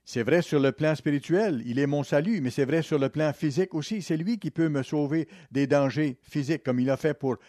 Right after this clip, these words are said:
David. De qui aurais-je crainte ? L'Éternel est le soutien de ma vie. Il nous faut garder ça à l'esprit dans des moments difficiles et dire, « De qui aurais-je peur ? » comme c'est écrit ici. «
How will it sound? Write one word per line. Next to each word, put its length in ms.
David. 440
De 100
qui 360
aurais-je 540
crainte ? 440
L'Éternel 680
est 120
le 100
soutien 500
de 140
ma 160
vie. 260
Il 140
nous 80
faut 180
garder 280
ça 180
à 140
l'esprit 480
dans 180
des 140
moments 240
difficiles 540
et 100
dire, « 220
De 140
qui 320
aurais-je 360
peur ? » 320
comme 140
c'est 200
écrit 240
ici. « 340